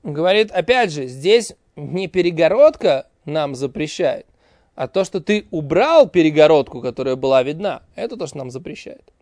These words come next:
Это попытка, э, Рова сказать, что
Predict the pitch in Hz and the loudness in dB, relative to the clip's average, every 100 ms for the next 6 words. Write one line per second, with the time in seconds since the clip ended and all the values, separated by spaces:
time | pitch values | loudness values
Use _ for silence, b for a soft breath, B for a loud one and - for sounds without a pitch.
0 | _ _ _ _ _ _ _ _ _ _ | _ _ _ _ _ _ _ _ _ _
1 | 151 185 202 196 _ _ _ _ - 156 | -2 4 4 4 _ _ _ _ -2 -2
2 | 139 214 - 170 143 _ _ _ _ - | 0 -2 4 6 6 _ _ _ _ -20
3 | - - - - 139 131 123 120 117 117 | -20 -20 -18 -8 -6 -4 -2 -2 -4 -6
4 | 117 _ _ _ _ _ _ _ _ _ | -10 _ _ _ _ _ _ _ _ _
5 | _ _ _ _ _ _ 139 135 117 139 | _ _ _ _ _ _ 0 2 2 0
6 | 220 - _ _ _ _ - 131 165 277 | -2 -4 _ _ _ _ -4 -2 0 2
7 | 247 220 - 160 147 | 2 2 -2 0 0